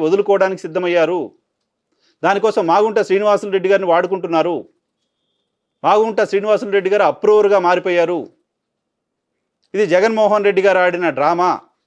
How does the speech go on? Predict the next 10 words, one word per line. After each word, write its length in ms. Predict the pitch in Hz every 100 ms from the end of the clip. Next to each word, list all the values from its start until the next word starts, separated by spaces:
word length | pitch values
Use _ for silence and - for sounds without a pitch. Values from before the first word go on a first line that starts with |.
| _ _ _ _ _ _ _ _ _ _ _ _ _ _ _ _ _ _ _ _
ఇన్ని 180 | 180 247 185
చెప్పారు. 320 | 208 208 139 - _ _ _ -
So, 80 | 262 240
ఇప్పుడు 180 | 254 190
మాగుంట 240 | 226 254
శ్రీనివాసులు 400 | 240 226 226 214 214
రెడ్డి 120 | 196
సమాధానం 300 | 190 196 196 190
చెప్పాల్సింది 420 | 190 180 190 180
ఏంటంటే, 300 | 170 170